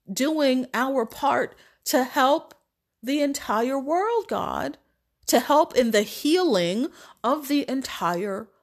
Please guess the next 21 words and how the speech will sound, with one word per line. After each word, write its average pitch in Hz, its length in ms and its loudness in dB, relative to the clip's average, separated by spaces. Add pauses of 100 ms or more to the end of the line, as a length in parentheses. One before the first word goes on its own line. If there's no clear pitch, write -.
(220)
world. 254 800 -4 (1040)
And 254 120 0
so 277 160 2
I 269 120 2
pray 311 280 -2
that 311 180 -2
you 262 300 -2 (520)
help 294 460 0
them 202 460 0 (1040)
recognize, 240 1160 0
God, 185 400 -10
that 269 240 -4
they 277 240 0
are 180 360 -4
important. 233 1120 -4 (380)
They 247 140 0
are 277 320 -2
significant, 220 1040 -2
God. 160 460 -6 (340)
Whatever 277 640 -2
they're, 254 480 2